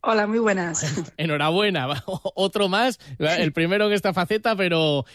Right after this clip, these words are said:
Speaker 2: ya empezamos septiembre ya con el primero, enhorabuena, a ver que no, que no sea el último, ¿no?
Speaker 1: <laughs> Muchas gracias, sí, hombre, esperemos que, que no sea el último, todavía queda mucha, mucha temporada por,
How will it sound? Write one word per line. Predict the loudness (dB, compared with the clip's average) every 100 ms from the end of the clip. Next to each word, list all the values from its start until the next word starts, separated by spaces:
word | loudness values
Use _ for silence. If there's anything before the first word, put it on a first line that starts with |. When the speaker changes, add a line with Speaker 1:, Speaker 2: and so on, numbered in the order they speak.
| -6
Speaker 2:
ya | -2
empezamos | 0 0 0 0 0
septiembre | -4 -2 0 2
ya | 2
con | 0 -2 0
el | -4 -2
primero, | -4 -2 0
enhorabuena, | 2 2 4 2 2
a |
ver | -2
que | -2 -2
no, | -2
que | -2
no | -2
sea | 0
el | 2
último, | 0 0 -4 -2
¿no? | -2 -4 _ -20 -20 _ _ _ _
Speaker 1:
<laughs> | -8 -6 -6 -6 -6 -2
Muchas | 0 2
gracias, | 2 2 0 -2
sí, | 2 2
hombre, | 2 2
esperemos | 0 -4 -4 -2 -2
que, | 0 2 2 -2 -18 -6
que | -2
no | 0
sea | 0 0
el | 0
último, | 2 2 2
todavía | 2 2 2 0
queda | 0 0 0
mucha, | -2 -2 -2 0 0 0 -2 -6 -4
mucha | -6 -4 -2 -2 -2 -4 -4
temporada | -2 -2 0 0 0
por, | -2 -2 -4